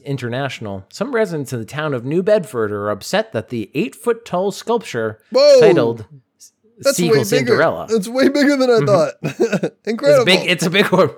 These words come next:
Speaker 1: Uh, is visible along a roadway as part of the city's Seaport Art Walk event. The statue depicts a figure with the head of a bird, but with breasts more akin to a human, and, uh, what it appears to be a modest billowing skirt.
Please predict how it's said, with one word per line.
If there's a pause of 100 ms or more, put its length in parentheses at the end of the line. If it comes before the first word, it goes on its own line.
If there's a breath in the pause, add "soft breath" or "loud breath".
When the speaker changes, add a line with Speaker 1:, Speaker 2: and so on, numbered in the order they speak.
(760 loud breath)
Speaker 1:
Uh, (160)
is
visible
along
a
roadway
as
part
of
the
city's
Seaport
Art
Walk
event. (460)
The
statue
depicts
a
figure (640)
with
the
head
of
a
bird,
but
with
breasts
more
akin
to
a
human, (260 soft breath)
and, (100)
uh,
what
it
appears
to
be
a
modest
billowing
skirt.